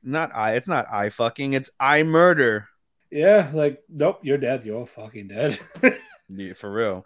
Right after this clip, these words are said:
Speaker 2: You can't
Speaker 1: How
Speaker 2: have a
Speaker 1: dare you.
Speaker 2: guy here. <laughs>
Speaker 1: How dare you want my hero?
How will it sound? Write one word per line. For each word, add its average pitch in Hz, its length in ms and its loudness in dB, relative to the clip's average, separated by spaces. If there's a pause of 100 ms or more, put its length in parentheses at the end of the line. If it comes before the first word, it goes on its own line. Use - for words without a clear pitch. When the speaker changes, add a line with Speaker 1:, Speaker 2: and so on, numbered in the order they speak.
(120)
Speaker 2:
You 135 140 -14
can't 170 260 2
Speaker 1:
How 175 80 4
Speaker 2:
have 160 100 4
a - 20 -2
Speaker 1:
dare 139 60 0
you. 131 60 -6
Speaker 2:
guy 151 380 4
here. 185 380 2 (200)
<laughs> - 180 -20
Speaker 1:
How 214 200 2
dare 180 260 0
you 165 160 -2
want 156 200 0
my 143 140 -2
hero? 120 520 -4